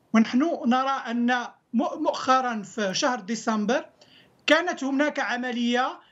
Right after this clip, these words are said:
بمعنى أن نعلم أن الجزائر ول-، ل-، ل-، ل-، دولة إفريقيا الجنوبية هما، آه، ال-، المساندان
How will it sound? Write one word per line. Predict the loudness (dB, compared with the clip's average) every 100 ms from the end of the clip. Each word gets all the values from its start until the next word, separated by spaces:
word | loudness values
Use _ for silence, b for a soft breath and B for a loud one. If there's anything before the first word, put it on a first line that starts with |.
| _
بمعنى | 0 0 0
أن | 0 -2 -2 -2 -4
نعلم | -2 0 -2
أن | -2 2 2
الجزائر | 0 -4 -4 -4 0 -2 -2 -2 -2 -4 b b
ول-، | 4 4 4 0 -4
ل-، | 0 0 0 -4 -2 -2 -2 -4
ل-، | 0 0 0 0 0 2 2 2 2 2
ل-، | 2
دولة | 0 0 -2
إفريقيا | -6 -2 -2 0 -2 -2 -4 -6 -4 -2
الجنوبية | 0 2 0 0 0 0 -4 B B 2
هما، | 4 2
آه، | -2 -2 -4 -2
ال-، | -2 0 2
المساندان | 4 4 2 0 0 0 0 0 0 -4